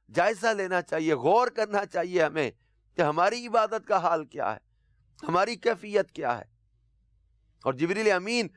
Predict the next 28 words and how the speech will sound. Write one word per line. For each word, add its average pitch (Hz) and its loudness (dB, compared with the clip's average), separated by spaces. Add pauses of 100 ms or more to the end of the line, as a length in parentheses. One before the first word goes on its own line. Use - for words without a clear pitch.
(340)
عرض 220 0
کر 180 -2
رہے 165 0
ہیں 160 2
کہ 160 -6
محبوب، 147 2 (300)
اللہ 190 2
پاک 139 0 (540)
کا 135 -4
حکم 143 -2
ہے 139 -2
کہ 143 -8
اپنی 131 -8
جان 127 -2
کو، 127 0
اپنے 123 -4
نفس 143 -2
کو 165 -6
کچھ 156 -8
راحت 147 0
دیجئے 147 -2
کہ 185 -4
اس 160 -4
کا 190 0
بھی 180 -4
حق 139 -2
ہے۔ 101 -4 (1700)
اور 143 4